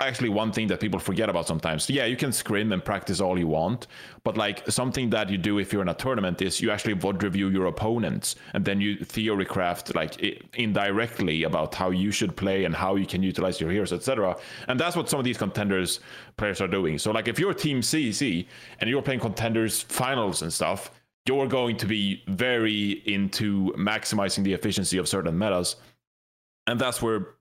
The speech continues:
ball players like Gaga is going to push that hero to its limitations, whereas Amon can't really do that. I still think that Amon is a ball specialist,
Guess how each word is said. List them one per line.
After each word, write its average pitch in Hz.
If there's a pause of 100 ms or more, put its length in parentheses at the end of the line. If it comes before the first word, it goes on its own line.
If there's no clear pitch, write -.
(220)
ball 123
players 85
like 87
Gaga 98
is 80
going 87
to -
push -
that 85
hero 85
to 98
its 85
limitations, 98 (540)
whereas 165
Amon 113
can't 98
really 95
do 87
that. 62 (200)
I 180
still 175
think 127 (480)
that 117
Amon 117
is 113
a 95
ball 92
specialist, 104